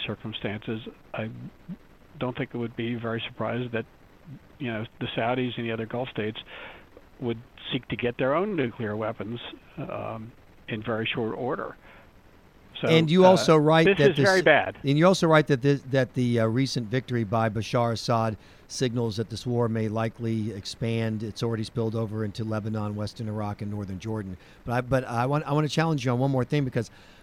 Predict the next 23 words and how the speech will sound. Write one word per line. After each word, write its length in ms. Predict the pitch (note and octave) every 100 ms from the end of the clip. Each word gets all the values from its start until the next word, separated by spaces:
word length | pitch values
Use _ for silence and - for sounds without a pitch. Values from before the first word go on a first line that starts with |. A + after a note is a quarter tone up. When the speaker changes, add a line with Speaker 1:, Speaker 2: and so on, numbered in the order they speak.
| - -
Speaker 2:
you 140 | B2
mentioned 580 | C3 D3+ D3 C#3+ B2+ B2 -
Iran 640 | A#2+ A#2+ C3 C#3 C#3 C3
and 220 | A#2+ A#2
Al 100 | A2
Qaeda 460 | G#2 C3+ C#3 B2+ G#2+
fighting, 420 | - A2+ G#2+ A2
and 140 | G#2+ G2+
so 140 | A2+
the 120 | G#2
two 480 | - - A#2+ A2+ G#2+ -
primary 340 | - A#2 A2 A2
enemies. 300 | D3 B2 -
I'm 160 | E3+ A#3
sorry, 280 | - F#3+ F3
I 120 | G#3
just, 160 | C#4 - - - - -
uh, 60 | - - C#3 D#3
t-, 80 | -
uh, 140 | C3+
in 200 | C#3 D3+
a, 80 | D3 C#3 -
in 220 | C#3